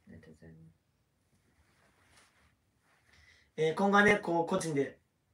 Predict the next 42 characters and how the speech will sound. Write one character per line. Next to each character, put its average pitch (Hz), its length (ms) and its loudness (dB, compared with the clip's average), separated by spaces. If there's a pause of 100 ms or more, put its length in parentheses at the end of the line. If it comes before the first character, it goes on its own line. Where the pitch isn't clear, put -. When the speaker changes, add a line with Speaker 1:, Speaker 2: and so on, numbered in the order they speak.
(240)
Speaker 2:
え 135 400 -10
ー、 - 40 -20
こ 139 60 -12
れ 135 60 -8
か 135 100 -10
ら、 135 140 -8 (460)
ま 175 100 -2
あ、 - 20 -2
プ 160 120 -4
ラ 156 100 4
イ 160 40 4
ベ 170 100 0
ー 135 40 -6
ト 143 80 -6
に 143 60 -2
な 151 80 -4
っ - 20 -6
ち - 80 -8
ゃ 160 40 -4
う - 20 -4
ん - 20 -8
で - 60 -14
す - 20 -18
け 139 60 -10
ど、 - 80 -16
こ 135 120 -6
う、 139 100 -10 (1080)
お 151 100 -6
互 147 220 0
い - 20 -2
サ 151 120 -6
ポ 151 120 0
ー 147 40 -2
ト 147 40 -6
し 160 180 -6
合 160 100 -2
っ - 100 -20 (180)
て 180 80 -4
い - 60 -6
く 175 80 -6
中 226 300 0
で、 254 320 2